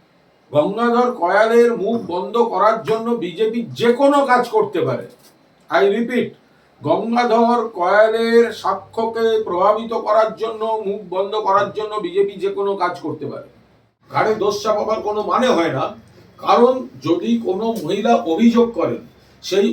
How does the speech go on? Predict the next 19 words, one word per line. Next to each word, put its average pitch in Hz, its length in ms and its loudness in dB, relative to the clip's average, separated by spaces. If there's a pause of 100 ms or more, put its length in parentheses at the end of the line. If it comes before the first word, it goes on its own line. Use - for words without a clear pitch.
(160)
অভিযোগটা 226 580 0 (200)
ঠিক 233 260 4 (140)
না 226 160 0
ভুল, 220 300 4 (520)
সেটা 185 340 -2
তো 240 180 -2
নয় 254 220 0 (100)
পুলিশ 233 280 -2 (140)
তার 226 220 2
রাজধর্ম 214 640 0
পালন 240 380 0
করেছে। 226 380 -2 (500)
যদি 180 400 2
কোনো 208 340 0
মহিলা 190 440 2 (440)
কোনো 196 220 0 (140)
অভিযোগ 226 460 0 (100)
করে 208 200 0 (140)
থাকেন, 233 320 4